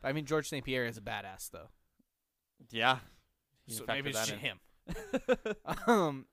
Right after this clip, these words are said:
Speaker 1: could have been better. I didn't like the power broker reveal. It was very, very obvious that it was gonna be the Sharon chick.
Speaker 2: Yeah, we called that the first time she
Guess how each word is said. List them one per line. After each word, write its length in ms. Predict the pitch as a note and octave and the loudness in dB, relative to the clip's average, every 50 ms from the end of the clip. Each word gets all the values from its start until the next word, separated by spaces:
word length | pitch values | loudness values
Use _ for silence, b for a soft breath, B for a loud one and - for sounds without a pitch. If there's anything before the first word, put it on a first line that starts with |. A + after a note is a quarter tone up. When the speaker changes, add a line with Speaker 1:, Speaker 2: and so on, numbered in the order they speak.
| _ _ _ | _ _ _
Speaker 1:
could 160 | - - E4+ | -4 -2 0
have 80 | F#4+ F4 | 0 0
been 140 | F4 D#4+ B3 | 0 0 2
better. 220 | G#3+ G#3 F#3 G3 G#3 | 4 4 6 6 4
I 60 | - F#3 | 4 2
didn't 320 | D3 - A#3 B3+ B3 G3+ | 0 0 -2 0 0 0
like 140 | G3 E3+ - | -2 -2 0
the 100 | G3 D#3+ | -2 0
power 300 | - D#3 B2+ B2+ B2+ B2 | 4 4 6 6 6 4
broker 300 | B2 C3 B2 A#2+ - C3 | 4 4 2 2 2 0
reveal. 400 | B2 A#2+ A#2 A2+ B2 A#2+ A#2+ A#2 | -2 -2 -2 0 0 0 0 0
It 60 | - | -2
was 120 | - C3 B2 | -4 -4 0
very, 440 | B2 D3+ D3 C#3+ C#3 C3+ C3 B2 - _ _ _ _ _ _ _ _ _ _ _ - | 2 4 4 4 4 4 2 -2 -4 _ _ _ _ _ _ _ _ _ _ _ 0
very 200 | D3 C#3+ C#3 C#3 | 2 2 4 2
obvious 440 | - A2+ A#2 A#2+ A#2+ B2 A#2+ A2 - | 2 2 0 2 0 0 -4 -2 -2
that 120 | - B2 | -2 -2
it 80 | A#2 A2 | -2 -4
was 120 | A2 A2 - | -6 -8 -6
gonna 260 | - A#2 A2+ A#2+ A2+ | -6 -6 -8 -8 -10
be 380 | A2 - A2+ A2 G#2+ G#2+ - - _ _ _ _ _ _ _ _ _ - | -10 -10 -10 -10 -10 -12 -14 -18 _ _ _ _ _ _ _ _ _ -10
the 80 | C3 | -8
Sharon 340 | - - C3 A#2+ A#2 A#2+ A#2+ | -6 -4 -2 -2 -4 -4 -4
chick. 340 | B2 - C3 C3+ C#3 - - _ - | -2 0 0 0 0 -2 -8 _ 0
Speaker 2:
Yeah, 100 | D#3 F#3+ | 2 4
we 80 | C#3+ A#2+ | 4 2
called 220 | - - D3 D3+ C#3 | 2 2 2 2 4
that 160 | D3+ C#3 A#2+ | 2 0 -2
the 60 | - A2 | -4 -6
first 220 | - - C3+ - | -6 -6 -6 -4
time 200 | - C3 B2 A#2 | -4 -6 -6 -8
she 400 | A2+ - - A2+ G#2+ G#2+ G#2 G2+ | -8 -12 -12 -12 -10 -10 -12 -12